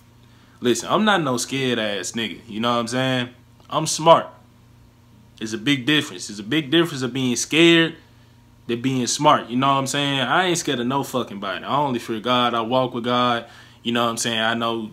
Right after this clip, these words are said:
I, you know what I'm saying? And that's facts. But, uh, yeah, though, bro, it's like, I don't know, man. You know, damn, they kinda put in the mind, like, I know a lot of people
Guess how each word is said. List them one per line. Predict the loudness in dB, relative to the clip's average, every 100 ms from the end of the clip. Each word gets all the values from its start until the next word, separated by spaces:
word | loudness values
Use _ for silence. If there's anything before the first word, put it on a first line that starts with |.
| -4
I, | -4 -4
you | -4
know | 0 0
what |
I'm | 0
saying? | -2 -2 -2 -2 -6 -14 -20 -20 -20 -20 -20 -20 -20 -14 -14 -8
And | -4
that's | -4 4
facts. | 6 6 2 -12 -16 -20 -20 -20 -20 -20 -8
But, | 0 2
uh, | 2 4
yeah, | 4 6 6
though, | 4
bro, | 4 4
it's | 4 4
like, | 6 8 6 0 -18 -20 -20 -20 -20 -20 -20 -20 -20 -20 -20 -20 -20 -20 -20 -20 0
I | 2
don't | 4 6
know, | 6
man. | 6 4 2
You | 4
know, | 6 6 4 -4 -20 -20 -20 -20 -14 0
damn, | 2 4
they | 4
kinda | 4 2
put | 2 2
in | 2
the | 2
mind, | 4 6 4
like, | 6 4 4 -4 -18 -20 -20 _ -20 -20 -8
I | 0
know | 4 6
a |
lot | 8 8 6
of | 4
people | -2 -2 -2 -2 -4